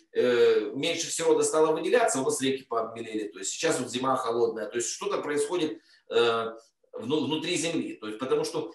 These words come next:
что такое всерод? Э, всерод — это первый элемент вроде как, э, таблицы, так сказать, Рыбникова.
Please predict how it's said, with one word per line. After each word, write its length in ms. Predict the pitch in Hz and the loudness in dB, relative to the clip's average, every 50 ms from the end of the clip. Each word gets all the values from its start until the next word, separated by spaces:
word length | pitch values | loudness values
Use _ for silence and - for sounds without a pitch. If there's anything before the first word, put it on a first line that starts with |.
| - - | -16 -16
что 180 | - - 175 | -10 -6 -2
такое 180 | 165 156 151 139 | 2 2 4 4
всерод? 540 | - - - - 156 156 127 - - - - - - | 4 2 0 2 2 0 0 0 -4 -6 -8 -6 -4
Э, 280 | 98 104 104 101 101 - | -4 -2 -2 -2 -2 -4
всерод — 380 | - - - - - - - - | -4 -2 2 4 4 4 4 2
это 320 | - 151 143 135 - - - | 0 0 0 0 0 0 0
первый 280 | - 208 190 165 147 | 0 0 2 2 2
элемент 300 | 131 131 135 156 - - 127 | 2 2 2 0 -2 -2 -2
вроде 180 | 135 131 127 | -2 -2 -2
как, 160 | - - - - - | -4 -8 -14 -8 -2
э, 520 | 113 113 110 110 104 101 95 92 95 104 - | -2 0 0 0 -2 -6 -6 -8 -8 -8 -8
таблицы, 340 | 123 113 131 143 139 - - | -6 -4 -2 -2 -2 -2 -4
так 140 | - 123 - | -4 -4 -6
сказать, 300 | - - 127 123 127 127 | -6 -6 -6 -6 -4 -4
Рыбникова. 560 | 147 165 151 110 101 - - - - - - | -4 -4 -4 -4 -6 -8 -14 -16 -14 -14 -16